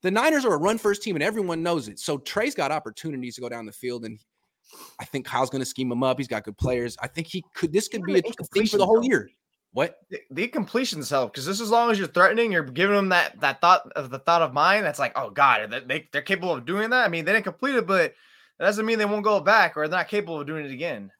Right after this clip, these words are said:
Speaker 1: And I don't understand why Kyle would be calling, like, four, five, six yard passes for Trey, man. Like,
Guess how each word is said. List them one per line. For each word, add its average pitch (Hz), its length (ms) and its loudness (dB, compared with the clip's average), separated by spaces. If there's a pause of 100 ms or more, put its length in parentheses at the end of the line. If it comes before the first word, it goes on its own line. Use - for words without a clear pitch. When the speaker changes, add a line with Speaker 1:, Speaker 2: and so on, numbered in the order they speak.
(220)
Speaker 1:
And 254 100 4
I - 20 0
don't 370 120 0
understand 311 300 -2
why 240 120 2
Kyle 185 240 2
would 208 80 2
be 185 100 -6
calling, 170 340 -2
like, 151 200 -4
four, - 300 -8
five, 147 200 -4
six 147 220 -8
yard 135 180 -6
passes 139 360 -8
for 110 100 -14
Trey, 117 380 -6
man. 107 200 -8
Like, 113 200 -10